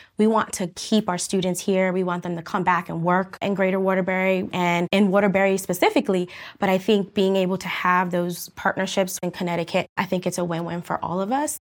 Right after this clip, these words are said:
to be able to support the growth in Waterbury and to have our students come back and work. At my reception, one of our scholars said, "It's not Waterbury maybe, it's Waterbury promise. We are making a commitment."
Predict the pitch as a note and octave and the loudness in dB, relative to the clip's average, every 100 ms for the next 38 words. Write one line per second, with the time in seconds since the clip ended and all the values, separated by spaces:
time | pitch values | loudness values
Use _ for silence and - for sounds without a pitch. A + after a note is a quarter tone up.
0 | - F#3 F#3 F#3 F3 F#3 - F3+ - - | -6 -4 -2 -2 -2 -4 -4 -6 -6 -10
1 | - - F3 E3 G3 A#3+ A#3+ B3 A#3 B3 | -12 -8 -2 -2 -2 -2 0 0 0 0
2 | B3 B3 - F3 F3 F3+ - F#3 F#3+ F3+ | 0 -2 -4 -6 -4 -6 -4 -2 -2 -2
3 | F3+ - F#3 F3+ - F3+ F3 F3 G#3 G#3 | -4 -2 -4 -4 -4 0 2 0 -2 -2
4 | F3+ F3 C4 - _ _ - F#3+ A3 G3 | 2 2 0 -4 _ _ 2 2 4 0
5 | F#3+ F#3+ G#3 G3+ G3 F#3+ F#3 F#3 F3+ F3+ | -2 2 2 2 0 0 0 0 0 0
6 | - F3+ F3+ F3+ - F#3 F#3 F#3 F#3 G#3 | 0 2 0 -2 2 4 4 2 2 4
7 | A#3 - - G#3+ G#3+ G3+ G3+ G3 G3+ A3 | 4 2 -2 2 4 6 4 4 4 4
8 | - - E3+ G3 G3 F3+ F3 - F3+ F3+ | 0 -4 -2 0 2 0 -2 -2 -2 0
9 | D#3+ - F#3 F#3 F#3 F#3 E3+ D#3+ F3 F3 | -2 -6 -4 -2 -2 -2 -6 -6 -4 -4
10 | - E3 | -4 -10